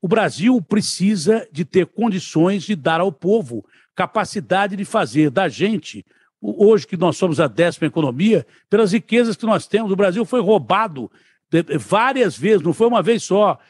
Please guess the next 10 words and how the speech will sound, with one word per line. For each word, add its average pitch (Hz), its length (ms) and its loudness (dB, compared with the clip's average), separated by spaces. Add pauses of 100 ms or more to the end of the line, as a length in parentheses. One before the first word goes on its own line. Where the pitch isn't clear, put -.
(140)
e 190 80 0
por 220 200 2
ideologias 226 640 2
diferentes. 208 760 -2 (280)
Foi 190 120 2
roubado, 196 680 0
de-, 170 160 -2
de-, 175 140 -2
foi 208 260 0
depauperado, 196 1080 0